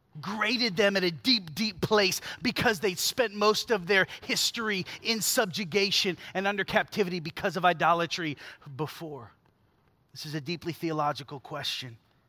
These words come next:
And so Jesus asked for the coin. He says, "Hey, sh-, give me the coin, give me the poll tax. I, I wanna show you something." He asked the question, "Whose likeness and inscription is on this coin? Whose face is on the coin? Who's the inscription referring to?"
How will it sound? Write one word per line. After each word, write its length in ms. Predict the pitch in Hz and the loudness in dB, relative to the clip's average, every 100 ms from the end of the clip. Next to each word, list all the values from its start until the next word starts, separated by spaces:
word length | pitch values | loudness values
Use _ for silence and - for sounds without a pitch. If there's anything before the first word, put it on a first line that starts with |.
| _ _ _ _ _ _ _ _ _ _ _ _ | _ _ _ _ _ _ _ _ _ _ _ _
And 60 | 131 | -10
so 120 | 175 | -6
Jesus 360 | 151 165 170 156 | -4 -4 -6 -2
asked 240 | 160 156 | 0 0
for 100 | - | -6
the 80 | 170 | -8
coin. 340 | - 175 165 107 _ _ _ _ _ _ _ _ - | -6 -4 -4 -8 _ _ _ _ _ _ _ _ -8
He 60 | |
says, 160 | 165 175 | -4 0
"Hey, 140 | 185 | 0
sh-, 180 | 139 - 147 | -2 -6 -8
give 160 | 170 | -6
me 80 | 196 | -4
the 80 | 196 | -4
coin, 280 | - 185 160 | -4 -2 -2
give 100 | 165 | -2
me 80 | 202 | -6
the 60 | |
poll 200 | - 185 | -4 -4
tax. 400 | 170 175 139 - - - - | 0 0 0 -4 -10 -14 -4
I, 120 | 151 | -2
I 20 | |
wanna 160 | 175 175 | -2 -4
show 160 | - | -4
you 160 | 180 175 | -4 -4
something." 260 | - 147 | -4 -4
He 80 | 160 | 0
asked 260 | 170 185 - | 4 4 0
the 60 | |
question, 400 | 190 175 156 170 147 - - | -4 -2 -2 -4 -6 -12 -10
"Whose 320 | - 226 170 | -4 -4 -2
likeness 640 | 180 180 196 196 208 170 - - | 2 2 2 -4 -4 -4 -6 -8
and 140 | 180 | -4
inscription 800 | 180 151 - - 214 - - 196 - - | -4 0 0 0 -4 -2 -2 -2 -4 -4
is 160 | 170 185 | -2 2
on 220 | 180 175 | 2 2
this 200 | 185 - | 0 0
coin? 320 | - 185 156 - | -2 -2 -2 -6
Whose 180 | - 254 | -4 -4
face 320 | - 285 240 | 2 2 2
is 100 | 226 | -2
on 120 | 214 214 | 0 0
the 80 | |
coin? 320 | 190 208 165 143 - | 0 0 0 -2 -6
Who's 180 | 262 277 | -2 2
the 140 | 285 | 2
inscription 580 | 277 - - 285 - 262 | 2 2 0 -2 0 0
referring 460 | 240 - 262 262 226 | 0 2 2 2 0
to?" 160 | 214 | 0